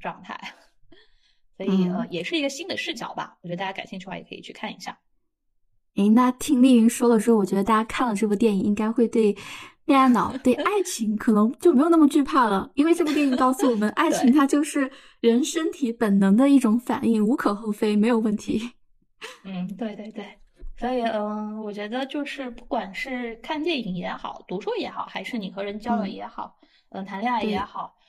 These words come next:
Speaker 2: 对。
Speaker 1: 嗯，都是一种让我们变得更加充实，让我们变得能够更加博大的途径。呃，当你一个人的眼界变得更加开阔的时候，
Speaker 2: 对。
Speaker 1: 嗯，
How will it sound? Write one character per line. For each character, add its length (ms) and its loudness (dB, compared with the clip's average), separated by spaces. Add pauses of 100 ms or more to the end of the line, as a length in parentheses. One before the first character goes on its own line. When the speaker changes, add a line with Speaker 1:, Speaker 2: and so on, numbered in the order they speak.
(160)
Speaker 2:
对。 80 -10
Speaker 1:
嗯， 260 -6
都 380 -2 (200)
是 260 -12
一 140 -8
种 340 -12
让 140 -2
我 80 -10
们 100 -16
变 100 -6
得 60 -8
更 80 -12
加 100 -8
充 300 -4
实， 320 -8
让 100 -4
我 60 -8
们 100 -6
变 240 -8
得 200 -6
能 160 -10
够 120 -8
更 200 -12
加 160 -10
博 320 -12
大 260 -8
的 160 -16
途 240 -20
径。 320 -10 (440)
呃， 180 -8
当 260 -4
你 60 -2
一 160 0
个 160 -2
人 180 -10
的 100 -10
眼 220 -12
界 100 -12
变 120 -12
得 40 -14
更 80 -16
加 80 -10
开 160 -12
阔 160 -8
的 80 -10
时 140 -18
候， 280 -8 (360)
Speaker 2:
对。 100 -12
Speaker 1:
嗯， 160 -12